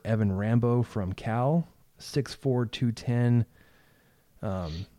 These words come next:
he's listed as a linebacker for you, played safety for them, so he may be that, that tweener position in Patterson's defense.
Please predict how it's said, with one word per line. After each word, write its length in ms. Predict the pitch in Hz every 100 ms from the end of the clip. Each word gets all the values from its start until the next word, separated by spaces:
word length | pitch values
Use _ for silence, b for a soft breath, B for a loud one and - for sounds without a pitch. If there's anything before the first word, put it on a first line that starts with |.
| -
he's 220 | 120 113
listed 380 | 113 165 - 156
as 120 | 123
a 40 |
linebacker 480 | 117 117 120 113 120
for 100 | -
you, 200 | 113 117
played 380 | 107 123 120 107
safety 480 | - 127 120 - 113
for 180 | - 107
them, 260 | 107 107
so 120 | -
he 120 | 101 123
may 160 | 120
be 160 | 110 113
that, 380 | 104 101 92 95
that 160 | 98
tweener 460 | - - 120 110 104
position 680 | 110 101 104 - 107 98 90 _ _ -
in 120 | 95
Patterson's 520 | 107 110 101 101 92
defense. 560 | 107 101 110 101 -